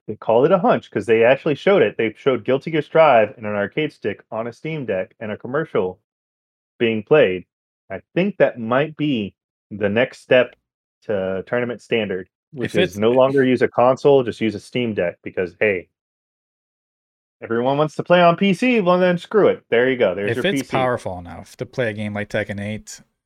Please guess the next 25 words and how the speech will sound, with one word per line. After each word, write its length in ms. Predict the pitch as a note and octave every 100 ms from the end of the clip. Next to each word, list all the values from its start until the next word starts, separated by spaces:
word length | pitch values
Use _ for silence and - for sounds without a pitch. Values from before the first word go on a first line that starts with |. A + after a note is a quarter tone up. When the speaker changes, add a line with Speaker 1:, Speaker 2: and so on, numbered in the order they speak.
| -
Speaker 2:
yeah, 320 | G#2 G2 - _ _ _ _ _
uh, 280 | G#2 F#2 F2+ G#2
we're 200 | B2 A2
there. 300 | F#2 E2+ - _ _ _
We're, 220 | G2+ G2+ _
we're 160 | G#2 F2
there 160 | E2+
for 140 | - G2
sure. 280 | - - _ _ _ _ - _ -
Speaker 1:
Mm-hmm. 300 | C3 C3+ A3+ _ _ _ _ _ _ _ _ _ _ _ _ _ _ _ _
Speaker 2:
But 100 | D#3+
you 60 | F#3
know 120 | B3
where 200 | G#3+ G3+
we 140 | F3 D#3
are? 400 | C3+ B2 B2 - _ _ _ _ _ _ _ -
We've 220 | G3+ E3+
arrived 540 | C#3+ F2 - - - - _ _ _ _
at 100 | B2+
Orbis 460 | D3 E3 C#3+ C#3 C3+
once 240 | G3+ G3
again. 420 | F#2+ E2+ E2 D#2+ - _ _ _ _ _
Here 180 | G3+ B3+
we 160 | E3 G#2
are. 440 | F2 F2 F2